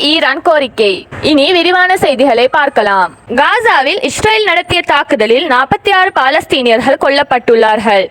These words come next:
இறந்தவர்களில் முப்பதுக்கு மேற்பட்டோர் உணவு தேடி வந்தவர்கள் என மருத்துவமனை அதிகாரிகள் தெரிவித்துள்ளனர். நேற்று இரவு முதல் இன்று காலை வரை காசாவில் பல்வேறு பகுதிகளில் இஸ்ரேல் வான்வெளி மற்றும்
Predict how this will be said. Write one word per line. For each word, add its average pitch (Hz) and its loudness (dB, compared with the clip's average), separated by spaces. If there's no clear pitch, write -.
இறந்தவர்களில் 302 0
முப்பதுக்கு 403 -4
மேற்பட்டோர் 269 0
உணவு 359 -2
தேடி 359 0
வந்தவர்கள் 262 0
என 226 -2
மருத்துவமனை 392 0
அதிகாரிகள் 240 0
தெரிவித்துள்ளனர். 214 0
நேற்று 381 2
இரவு 294 2
முதல் 247 0
இன்று 294 -2
காலை 330 0
வரை 262 2
காசாவில் 247 0
பல்வேறு 320 0
பகுதிகளில் 294 0
இஸ்ரேல் 330 -2
வான்வெளி 370 0
மற்றும் 277 -2